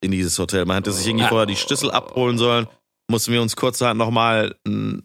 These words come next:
Speaker 1: anderes Hotel in der Nähe buchen. Das irgendwie
Speaker 2: Und
Speaker 1: noch
Speaker 2: das
Speaker 1: so
Speaker 2: halt nach so einem
Speaker 1: halbwegs
Speaker 2: Tag, ne? Ey.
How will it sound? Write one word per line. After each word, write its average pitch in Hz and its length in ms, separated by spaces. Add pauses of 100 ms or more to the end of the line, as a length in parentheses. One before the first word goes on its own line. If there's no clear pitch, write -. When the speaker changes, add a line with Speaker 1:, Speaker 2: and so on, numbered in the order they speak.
(140)
Speaker 1:
anderes 139 420
Hotel 127 400
in 151 180
der 143 140
Nähe 139 320
buchen. 143 600 (440)
Das 113 120
irgendwie 123 200
Speaker 2:
Und 123 40
Speaker 1:
noch 120 60
Speaker 2:
das 143 100
Speaker 1:
so - 60
Speaker 2:
halt 143 100
nach - 120
so 143 120
einem 139 60
Speaker 1:
halbwegs 123 180
Speaker 2:
Tag, - 240
ne? 113 280
Ey. 90 200